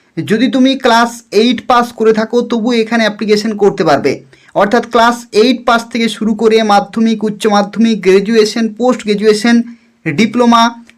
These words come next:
প্রত্যেকে এখানে সুযোগ পাচ্ছে অ্যাপ্লিকেশন করার জন্য। কিভাবে অ্যাপ্লিকেশন করতে পারবে,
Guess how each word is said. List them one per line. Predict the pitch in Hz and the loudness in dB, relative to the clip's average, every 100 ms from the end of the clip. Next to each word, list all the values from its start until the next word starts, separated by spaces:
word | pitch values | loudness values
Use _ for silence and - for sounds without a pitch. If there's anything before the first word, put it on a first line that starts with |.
| - | -2
প্রত্যেকে | 240 240 254 247 | -2 0 -4 -2
এখানে | 233 233 226 | -2 0 -2
সুযোগ | 214 202 214 208 | -2 -2 0 0
পাচ্ছে | 214 208 214 | -2 0 -4
অ্যাপ্লিকেশন | 185 202 190 208 196 | -2 -4 -4 -4 -2
করার | 180 156 | 0 0
জন্য। | 139 135 117 - _ _ _ - | 0 0 0 -6 _ _ _ -2
কিভাবে | 247 226 247 254 | 0 2 0 -2
অ্যাপ্লিকেশন | 220 233 233 226 233 | -4 -2 -2 -2 -4
করতে | 233 226 220 | -2 -2 0
পারবে, | 220 220 214 | 0 2 0